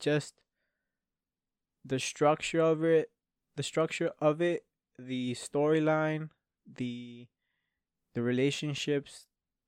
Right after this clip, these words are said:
the drama, the, um, everything, everything about this show is, like, hitting the spot. Like, every single little thing, you know, there, granted, there's, like, a li-, a bunch of, like, little things that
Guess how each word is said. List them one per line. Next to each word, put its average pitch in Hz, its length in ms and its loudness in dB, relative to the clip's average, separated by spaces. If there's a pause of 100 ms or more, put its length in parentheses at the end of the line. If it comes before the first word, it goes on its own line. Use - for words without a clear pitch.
(120)
the 117 280 0
drama, 139 840 0
the, 113 400 -2
um, 98 200 -10 (320)
everything, 156 760 2 (1600)
everything 175 300 2
about 135 380 6
this 120 180 0
show 127 540 0 (880)
is, 120 420 -4
like, 113 220 -2
hitting 143 400 0
the 110 100 -10
spot. - 640 0 (200)
Like, 107 320 -6 (160)
every 156 260 0
single 143 440 -4
little 131 240 2
thing, 113 400 -6
you 139 80 -16
know, 151 160 -18
there, 160 240 -4
granted, 175 400 4
there's, 151 300 0
like, 156 200 4
a 151 60 2
li-, 139 180 0
a 131 60 -2
bunch 143 300 -2
of, 143 40 -2
like, 123 240 0
little 131 280 2
things 117 400 -6
that 113 260 0